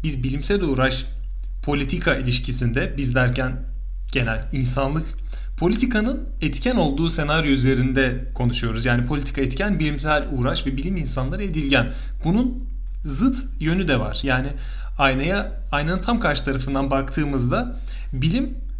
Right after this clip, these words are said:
her zaman politik hamlelere muhtaç. Yani politik hamleler sayesinde ilerleyebiliyor. Ya bu kadar basit olmadığını düşünüyorum ama politik hamleler olmasaydı, e, büyük hadron çarpıştırıcısı gerçekleşmeyecekti. O aslında,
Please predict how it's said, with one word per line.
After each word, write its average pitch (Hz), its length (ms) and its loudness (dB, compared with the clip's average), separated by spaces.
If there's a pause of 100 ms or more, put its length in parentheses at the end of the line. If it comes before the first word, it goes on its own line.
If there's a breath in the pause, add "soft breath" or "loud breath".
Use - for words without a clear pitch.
her 180 180 6
zaman 190 380 0
politik 165 380 0
hamlelere 165 400 2
muhtaç. 139 500 2
Yani 123 300 0
politik 131 360 0
hamleler 160 640 2 (100)
sayesinde 139 640 0
ilerleyebiliyor. 113 760 0 (300 loud breath)
Ya 127 160 -4
bu 160 40 -6
kadar 127 280 2
basit - 420 -2 (240)
olmadığını 123 500 0
düşünüyorum 127 400 0
ama 131 260 0 (240 loud breath)
politik 165 320 0
hamleler 170 440 4
olmasaydı, 180 800 2 (260 loud breath)
e, 135 260 0
büyük 202 220 0
hadron 160 300 2
çarpıştırıcısı 131 1080 0 (440 loud breath)
gerçekleşmeyecekti. 139 1080 4
O 147 180 -4
aslında, 147 560 0